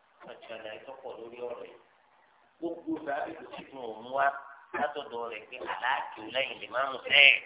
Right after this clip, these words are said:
bẹ̀rẹ̀ látòrí Abubakar. A ti bá ti àlẹ́ náà, kọ́lá kò tó ṣe máa ń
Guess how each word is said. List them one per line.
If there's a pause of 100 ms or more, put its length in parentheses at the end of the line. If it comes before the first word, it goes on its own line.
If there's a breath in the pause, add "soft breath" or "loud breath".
(260)
bẹ̀rẹ̀
látòrí
Abubakar. (1200)
A
ti
bá
ti
àlẹ́
náà,
kọ́lá
kò
tó
ṣe
máa
ń